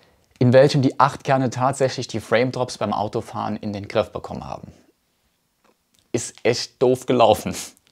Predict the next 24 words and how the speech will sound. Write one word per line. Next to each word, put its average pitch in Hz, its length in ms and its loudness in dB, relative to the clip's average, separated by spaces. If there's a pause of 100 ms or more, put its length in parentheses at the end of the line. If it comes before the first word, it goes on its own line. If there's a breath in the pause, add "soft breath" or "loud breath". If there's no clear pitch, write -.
(1160 soft breath)
Ja, 95 320 4 (120)
ich 113 120 -2
weiß 143 220 4
selber 139 280 6
nicht 135 160 -4
genau, 117 260 2
was 113 140 -4
ich 110 100 -6
jetzt - 160 -4
mache. 104 280 -2
Ich - 120 -12
weiß 110 200 4
es 95 140 -14
nicht. - 320 -14
Also 107 120 -4
ich - 200 -12
kann's 135 280 -4
nur 117 180 0
ganz 127 360 2
schwer 107 400 2
für - 120 -10
mich 110 160 -4
selber 110 300 -2
rechtfertigen, 104 720 -4